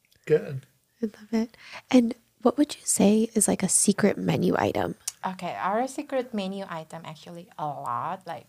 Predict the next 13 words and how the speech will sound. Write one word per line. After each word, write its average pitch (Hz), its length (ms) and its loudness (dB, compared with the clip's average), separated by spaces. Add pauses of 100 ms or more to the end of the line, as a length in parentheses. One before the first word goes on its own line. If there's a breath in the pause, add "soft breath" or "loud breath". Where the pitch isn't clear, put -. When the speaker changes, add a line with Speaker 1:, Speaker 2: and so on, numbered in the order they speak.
(140)
Speaker 2:
Oh. 269 120 2
Speaker 3:
we 165 280 -8
create, 156 460 -12
like, - 240 -10
a 165 80 -8
lot 147 200 -6
of, 139 160 -12
like, - 160 -20 (200)
pickles, 202 960 -8
Tajín. 196 960 -6
Now 175 200 -6
it's 175 120 -12
become 160 340 -12